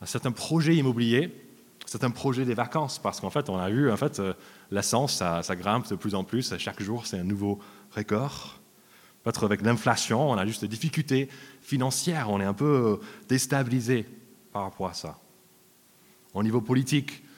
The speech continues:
on a les élections aujourd'hui. Moi, je suis étranger, donc j'ai du mal à suivre déjà les partis politiques qui sont bien établis. Encore plus du mal aujourd'hui avec les coalitions. Mais qu'est-ce que ces trucs, nup, qu'est-ce que ça veut dire ? Moi, j'ai du mal. Et je dis, en fait, « Mais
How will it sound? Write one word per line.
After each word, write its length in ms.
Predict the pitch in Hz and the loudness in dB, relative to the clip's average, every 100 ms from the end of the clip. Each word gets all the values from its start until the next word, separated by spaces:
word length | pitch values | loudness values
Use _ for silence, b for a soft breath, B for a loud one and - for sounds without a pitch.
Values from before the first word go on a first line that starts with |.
| B B B | B B B
on 60 | 92 | -4
a 60 | |
les 160 | 95 101 | -2 -2
élections 420 | 113 - 131 113 | -4 -2 -2 0
aujourd'hui. 560 | 113 110 127 143 139 110 - - B B B B | 0 2 2 4 4 2 -4 -20 B B B B
Moi, 160 | 95 113 | -2 0
je 160 | 101 98 | 0 -2
suis 180 | - 107 | -2 -2
étranger, 560 | 120 - 113 101 117 120 | -2 0 0 2 2 0
donc 160 | 95 | -2
j'ai 100 | 95 | -4
du 80 | 92 | -4
mal 220 | 98 107 | -2 0
à 80 | 92 | 0
suivre 400 | - - 104 98 | -2 -2 0 0
déjà 320 | 92 98 101 | -2 0 0
les 160 | 90 87 | -2 -2
partis 280 | 101 - 101 | -4 -4 -6
politiques 420 | - 98 - 101 | -4 -4 -4 -6
qui 40 | |
sont 120 | 95 | -6
bien 200 | 82 104 | -4 -2
établis. 480 | 104 98 85 87 123 - B B B B | -2 -2 -6 -4 -6 -6 B B B B
Encore 280 | - 120 123 | -16 -12 -12
plus 400 | 113 - 170 143 | -10 0 2 2
du 80 | 139 | 0
mal 280 | 135 139 156 | 0 0 0
aujourd'hui 460 | 139 135 131 170 | 0 0 2 2
avec 160 | 143 113 | 2 0
les 100 | 110 | -2
coalitions. 680 | - 165 156 143 - 147 143 | -2 -2 0 0 -2 -2 -4
Mais 100 | 120 | -6
qu'est-ce 280 | - 165 - | -6 -6 -4
que 100 | 139 | -6
ces 140 | - | -6
trucs, 320 | 113 - 143 110 | -6 -4 -2 0
nup, 520 | 113 139 143 139 110 | 0 0 0 -2 -6
qu'est-ce 160 | 151 | -6
que 80 | - | -6
ça 140 | 139 120 | -8 -8
veut 120 | 110 | -8
dire ? 260 | 110 139 139 B B | -4 -4 -4 B B
Moi, 100 | 147 | -2
j'ai 100 | 139 | -2
du 140 | 123 | 0
mal. 340 | 139 151 143 120 | 2 2 0 0
Et 60 | |
je 60 | 104 | 0
dis, 60 | |
en 60 | 117 | 0
fait, « 180 | 127 123 | -2 -4
Mais 120 | 104 | -6